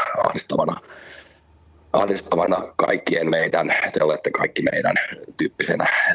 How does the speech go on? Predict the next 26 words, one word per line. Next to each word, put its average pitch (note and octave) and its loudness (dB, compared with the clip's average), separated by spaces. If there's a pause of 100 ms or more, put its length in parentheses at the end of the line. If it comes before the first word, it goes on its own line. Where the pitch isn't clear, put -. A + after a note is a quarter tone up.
(120)
juttuna. - -4 (640)
Mut C#3 2
sit - -4
tietysti C3 2 (460)
kyllä A#2 2
mä, A2+ 4 (280)
mulla G#2 6
on G#2 6
esimerkiksi, G2 2
niinku, F#2+ 0 (960)
ää, - 2 (460)
puoli G2+ 4 (160)
sukulainen G2+ 2
pelaa G2 4
T - -4
P G2+ 2
S:n G2 0
edustusjoukkueessa F#2 0
silleen, F2 2
että F2 -8
sit - -10
nää F2+ 0
pienemmät - -2
piirit - -4
vähän - -2
taas - -6